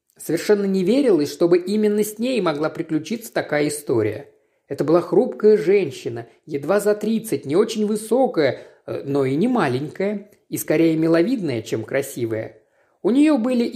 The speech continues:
изящные запястья и щиколотки, она была чрезвычайно худа, и сквозь белую кожу на руках просвечивали косточки и крупные голубые вены. Лицо очень бледное, с еле приметной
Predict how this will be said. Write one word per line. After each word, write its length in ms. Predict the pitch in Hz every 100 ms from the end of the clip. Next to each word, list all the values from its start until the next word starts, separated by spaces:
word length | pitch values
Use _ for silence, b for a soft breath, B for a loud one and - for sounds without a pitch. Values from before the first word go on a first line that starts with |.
| 214
изящные 560 | 214 202 202 185 175
запястья 640 | 156 165 - 226 247 - 233
и 180 | 240
щиколотки, 880 | 240 - 170 160 170 170 - 175 175 B B
она 220 | 139 156
была 240 | 147 156 147
чрезвычайно 800 | - 151 135 147 - 143 131 123
худа, 560 | - 120 120 196 233 B B
и 80 | 170
сквозь 300 | - 214 190
белую 480 | 190 269 247 233 233
кожу 300 | 277 294 269
на 160 | 233
руках 460 | 214 208 240 269 - b b -
просвечивали 840 | 190 185 185 277 - 247 240 226
косточки 640 | 226 - 185 - 208 - 202
и 180 | - 139
крупные 580 | - 147 240 - 196 175
голубые 600 | 139 123 117 135 139 135
вены. 460 | 120 113 104 101 - _ _ _ -
Лицо 340 | 131 165 170
очень 320 | 160 156 156
бледное, 560 | 143 147 190 240 220 220
с 120 | 220
еле 320 | 185 254 277
приметной 720 | 269 214 190 208 214 214 208